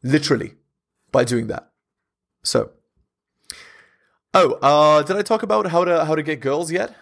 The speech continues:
Okay. All right, now on to the girls part.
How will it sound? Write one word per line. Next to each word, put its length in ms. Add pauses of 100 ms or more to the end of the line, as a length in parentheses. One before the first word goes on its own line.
Okay. 220 (1700)
All 100
right, 180 (260)
now 240
on 160
to 100
the 100
girls 320
part. 360